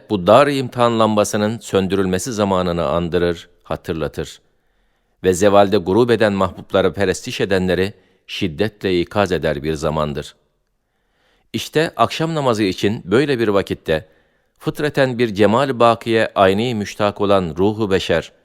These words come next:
şu azim işleri yapan ve bu cesim alemleri çeviren, tebdil eden, kadim-i lemyezel ve baki la yezalin arş-ı azametine yüzünü çevirip,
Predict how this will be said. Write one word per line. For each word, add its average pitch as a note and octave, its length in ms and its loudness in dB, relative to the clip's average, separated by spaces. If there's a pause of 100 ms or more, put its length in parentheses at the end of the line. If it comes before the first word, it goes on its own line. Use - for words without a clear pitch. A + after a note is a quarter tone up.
(540)
şu - 240 -4
azim G#2 340 0
işleri G#2 400 -2
yapan F#2 400 2 (580)
ve F2+ 120 -4
bu F#2+ 80 -4
cesim F#2+ 400 -4
alemleri G2+ 640 0
çeviren, F2 580 0 (140)
tebdil F2+ 420 -2
eden, G2 400 2 (440)
kadim-i G2 460 0
lemyezel F#2 600 0 (400)
ve F2+ 180 0
baki F#2+ 460 2
la A2+ 140 2
yezalin G2 640 2
arş-ı A#2 360 -2
azametine G2+ 540 -2
yüzünü F2 380 -4
çevirip, F#2+ 380 -2